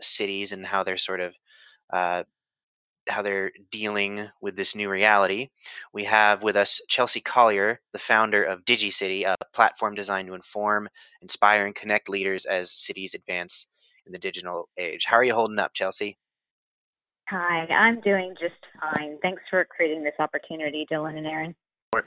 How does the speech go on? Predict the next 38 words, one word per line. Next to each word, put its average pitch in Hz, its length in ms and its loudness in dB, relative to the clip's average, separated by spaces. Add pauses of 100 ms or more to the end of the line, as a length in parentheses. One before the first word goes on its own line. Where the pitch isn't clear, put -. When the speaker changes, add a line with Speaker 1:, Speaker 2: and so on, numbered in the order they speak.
Speaker 1:
we're, 117 320 8
we're 117 80 0
happy 139 240 6
to 110 80 8
have 104 320 6
you. 90 360 -2
Um, 104 440 6 (280)
Chelsea, 139 280 4
on, 139 300 4 (100)
on 147 460 4 (100)
your 123 140 -2
website, 113 300 4
on 117 120 4
DigiCity's 104 720 0
website 92 320 -2
right 104 200 4
now, 90 380 0 (380)
it 104 180 -6
says 101 120 2
that 101 120 2
DigiCity 104 480 2
is 95 220 0
providing 113 800 4 (440)
their 104 100 2
platform 107 800 4 (200)
to - 160 -4
celebrate 104 440 4
those 101 200 4
who 104 80 -2
are 92 40 -2
contributing 98 500 -2
their 92 100 -4
smart 101 360 2
city 101 200 -2
solutions 95 560 -4
to 87 100 -6
support - 320 -2
communities 90 500 -8